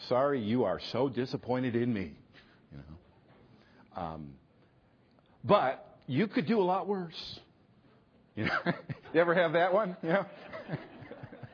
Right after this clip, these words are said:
<laughs> "I don't drink. I don't smoke. I don't swear.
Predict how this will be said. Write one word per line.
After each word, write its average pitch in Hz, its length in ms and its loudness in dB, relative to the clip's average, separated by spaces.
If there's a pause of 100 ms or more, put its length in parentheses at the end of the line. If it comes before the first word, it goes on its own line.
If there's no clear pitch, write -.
(760)
<laughs> 208 100 2 (1300)
"I 233 160 6
don't 277 240 4
drink. 214 340 2
I 196 140 4
don't 247 240 4 (100)
smoke. 208 360 4
I 185 100 6
don't 247 240 2 (220)
swear. 202 500 6